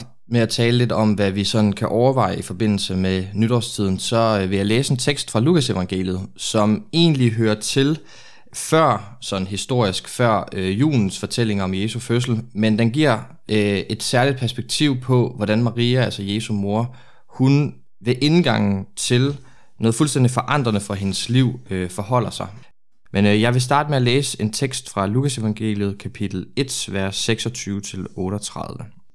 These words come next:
Da Elisabeth var i sjette måned, blev englen Gabriel sendt fra Gud til en by i Galilea, der hedder Nazaret,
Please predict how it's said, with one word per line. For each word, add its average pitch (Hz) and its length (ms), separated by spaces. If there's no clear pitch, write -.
Da 117 60
Elisabeth 147 500
var 110 100
i 107 80
sjette 123 340
måned, 110 420
blev 110 180
englen 127 340
Gabriel 113 500
sendt 131 300
fra 123 80
Gud 135 280
til 143 160
en 113 100
by 135 240
i 107 40
Galilea, 107 640
der 135 60
hedder 127 220
Nazaret, - 640